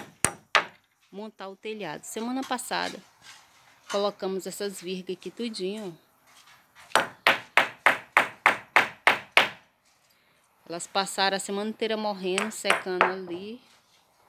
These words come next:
Tá tudo sequinho. Só no ponto, só no ponto de podermos colocar o telhado.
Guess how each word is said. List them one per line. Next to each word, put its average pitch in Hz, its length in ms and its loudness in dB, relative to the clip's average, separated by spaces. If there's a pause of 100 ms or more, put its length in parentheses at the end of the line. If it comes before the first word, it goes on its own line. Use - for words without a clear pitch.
(380)
Tá 180 120 -2
tudo 180 260 -10
sequinho. 220 640 -2
Só - 340 2
no 294 160 4
ponto, 233 640 -4 (2250)
só 214 320 4
no 240 160 0
ponto 233 420 -4
de 220 380 0 (1400)
podermos 196 580 0
colocar 214 540 0
o 220 60 -2
telhado. 226 560 -2